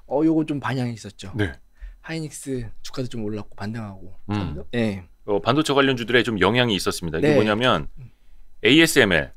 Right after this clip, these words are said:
Speaker 1: 네.
Speaker 2: 그 이유브이 노광 장비
Speaker 1: 그렇죠.
Speaker 2: 만들 수 있는 세계 유일한 나라.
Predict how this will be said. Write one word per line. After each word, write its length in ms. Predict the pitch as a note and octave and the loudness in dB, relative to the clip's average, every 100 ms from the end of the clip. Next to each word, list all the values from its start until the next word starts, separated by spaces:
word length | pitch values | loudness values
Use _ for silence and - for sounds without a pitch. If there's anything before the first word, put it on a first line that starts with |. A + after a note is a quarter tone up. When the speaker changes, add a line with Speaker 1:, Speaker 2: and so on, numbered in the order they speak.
| - | -12
Speaker 1:
네. 260 | A2+ G2 - - - | -10 -10 -14 -20 -8
Speaker 2:
그 220 | F2 D#2+ | -6 -4
이유브이 460 | C3 D3+ B2 F#2+ D#2 | 4 6 6 4 2
노광 240 | G#2 A#2 A2+ | -2 -2 2
장비 340 | G2 F2 D2+ | 2 2 -4
Speaker 1:
그렇죠. 380 | - C3 - G#2+ - - - - - | -6 -10 -10 -12 -16 -20 -20 -20 -4
Speaker 2:
만들 260 | G2+ G#2+ A#2+ | 0 4 2
수 300 | - A#2+ A2+ | 2 -2 0
있는 400 | G2+ G#2 G#2 G#2+ - | 0 0 -2 -4 -6
세계 240 | C3 A#2+ | -2 0
유일한 400 | G#2+ B2 B2 G#2+ | 2 4 4 6
나라. 320 | F#2+ D2+ C#2+ | 6 4 2